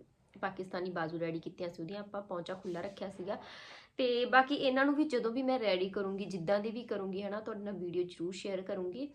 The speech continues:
ਸਟਿਚਿੰਗ ਦੀ ਵੀਡੀਓ ਮੇਰੇ ਤੋਂ ਸ਼ੇਅਰ ਨਹੀਂ ਹੁੰਦੀ, ਇੱਕ ਤਾਂ ਨਾ ਮੇਰੇ ਕੋਲ ਕੋਈ, ਅਹ, ਪ੍ਰੋਪਰ ਮੈਕ ਨਹੀਂ ਹੈਗਾ ਵਧੀਆ ਵਾਲਾ। ਆਪਾਂ ਹੌਲੀ ਹੌਲੀ ਸਾਰਾ ਜਿਹੜਾ, ਅਮ,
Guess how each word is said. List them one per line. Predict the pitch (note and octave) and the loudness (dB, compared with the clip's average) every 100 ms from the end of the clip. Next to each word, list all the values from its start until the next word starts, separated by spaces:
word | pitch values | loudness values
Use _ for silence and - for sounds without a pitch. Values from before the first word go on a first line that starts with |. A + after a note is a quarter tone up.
| - - - | -16 -20 -18
ਸਟਿਚਿੰਗ | - D4 C#4 D4 | 2 4 6 4
ਦੀ | D4+ D4+ | 6 6
ਵੀਡੀਓ | D4+ C#4 | 6 6
ਮੇਰੇ | C4 B3+ | 4 4
ਤੋਂ | C4 | 2
ਸ਼ੇਅਰ | C4 B3+ A3+ | 2 2 0
ਨਹੀਂ | B3 A3+ A#3+ | 0 0 0
ਹੁੰਦੀ, | B3 A3 A3+ | -4 -2 -4
ਇੱਕ | - G#3+ B3 - | -2 -2 0 -2
ਤਾਂ | A3 | 0
ਨਾ | B3 | 2
ਮੇਰੇ | B3+ A#3 | 2 0
ਕੋਲ | A#3 A#3 A#3 | 2 0 2
ਕੋਈ, | A3+ A3 G#3 | 0 0 -4
ਅਹ, | - G#3 G#3 G3+ | -2 0 2 0
ਪ੍ਰੋਪਰ | G3 G3+ G3 G#3 G#3+ G#3 | 2 0 2 0 0 0
ਮੈਕ | G3+ F#3+ F3+ F3 F3 | 0 2 2 0 -2
ਨਹੀਂ | F3 F#3 | -4 -4
ਹੈਗਾ | E3+ F3+ | -4 -2
ਵਧੀਆ | F3+ E3+ G3 | -2 -2 -2
ਵਾਲਾ। | G#3 G3 - - - - - | 0 -2 -6 -20 -20 -18 -2
ਆਪਾਂ | A3+ A#3+ | 2 2
ਹੌਲੀ | A#3 G#3+ A#3+ | 2 2 2
ਹੌਲੀ | A3 A3+ | 0 -2
ਸਾਰਾ | A3+ F#3+ G3+ | 0 2 0
ਜਿਹੜਾ, | G3+ G3 G#3 G#3 - | 0 0 -2 -4 -10
ਅਮ, | G#3+ | -12